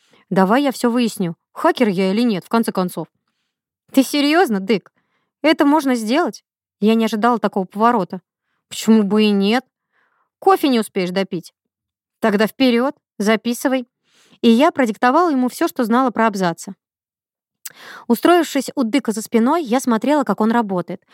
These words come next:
хотя мало что понимала из того, что он делает. Дык немного преувеличивал, говоря, что я не успею допить кофе,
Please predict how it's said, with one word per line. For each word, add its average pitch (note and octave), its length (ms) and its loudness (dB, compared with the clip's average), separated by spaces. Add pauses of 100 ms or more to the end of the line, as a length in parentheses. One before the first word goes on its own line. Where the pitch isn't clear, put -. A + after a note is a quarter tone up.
(160)
хотя C#4 280 2
мало D#4+ 220 0
что - 180 -8
понимала G#3 400 -2
из F3+ 100 -10
того, G3 200 -6
что - 120 -6
он A3+ 120 -2
делает. F#3 340 -6 (540)
Дык B3 260 0
немного D4 360 0
преувеличивал, C#4 720 0
говоря, G#3 340 0
что - 160 -6
я G#3+ 140 0
не G#3+ 100 0
успею G#3+ 380 -2
допить G3 340 -4
кофе, - 420 -4